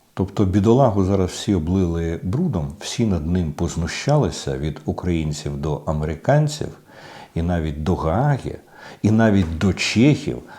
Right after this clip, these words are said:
а тим паче японців. А що він з цього виграв, з цього візиту? Тобто все, що він міг отримати, він уже мав. Він мав безкоштовний газ і він мав найдешевшу в світі нафту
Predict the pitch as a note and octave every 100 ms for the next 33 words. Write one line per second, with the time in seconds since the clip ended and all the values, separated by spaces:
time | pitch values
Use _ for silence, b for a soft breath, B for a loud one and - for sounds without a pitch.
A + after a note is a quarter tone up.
0 | B F2 - G2 G2 A2 G2+ - D#2 E2
1 | - B2 E3 D3+ D#2 C#2 - B B B
2 | B D#2+ D#2 - D3 A2 F2+ E2 D2+ -
3 | - F2 D2 D2 F#2+ - - - - _
4 | _ _ - - - D2+ D2 C#2+ E2 D2
5 | D2 - - - _ b b b _ -
6 | - E2+ - - D3+ - A#2 A#2 A2+ A#2
7 | A#2 G#2+ - G#3 F3 A2+ A2 B2 A2 A#2+
8 | D#2 - - - _ - A2+ A#2+ A#2 F2
9 | F2+ - F#2+ - A#2 F#2 F2+ F2 C3 D3
10 | - - D#2+ G#2 E2+ G2 F#2+ E2+ D2+ E2
11 | - G#2 - E2 - F2 F2+ - F2+ D#2+
12 | - - C2 B1